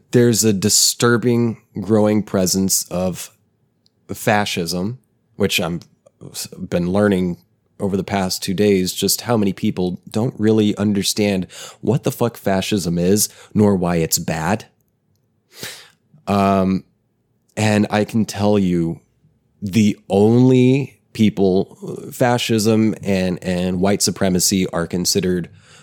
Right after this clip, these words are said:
far right-wing, uh, political things. That's just the terminology that's grown with it. The only people who can stop fascists from robbing everyone but a small group of people of their human rights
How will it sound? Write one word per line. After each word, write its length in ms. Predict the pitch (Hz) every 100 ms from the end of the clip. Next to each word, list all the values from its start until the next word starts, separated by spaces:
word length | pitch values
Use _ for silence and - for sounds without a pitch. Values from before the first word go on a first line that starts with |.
| _
far 540 | - - 104 107 107
right-wing, 880 | 92 95 104 - 107 107 113 117 - _ _
uh, 400 | 113 120 110 110 110
political 460 | - 123 120 127 120
things. 480 | 127 123 135 135
That's 220 | - - -
just 240 | - -
the 60 | -
terminology 680 | - 98 90 98 98 98
that's 200 | 98 98
grown 360 | - 107 107 113
with 160 | 113
it. 220 | 123 131 - _ - - - -
The 280 | - 117 117
only 420 | - 123 160 180 170
people 520 | - 156 143 139 123
who 140 | 117
can 180 | - 104
stop 400 | - - 101 -
fascists 880 | - - 90 98 - 120 - - - - -
from 240 | - 104
robbing 580 | 104 101 101 98 101 -
everyone 580 | 101 101 110 107 107 104
but 120 | 90
a 40 |
small 420 | 82 - 98 101 104
group 300 | 107 110 113
of 160 | -
people 500 | - 113 - 120 120
of 280 | - 98 85
their 400 | 104 95 90 - _ _
human 640 | - - 113 110 120 117 110 -
rights 760 | 95 98 147 - - - -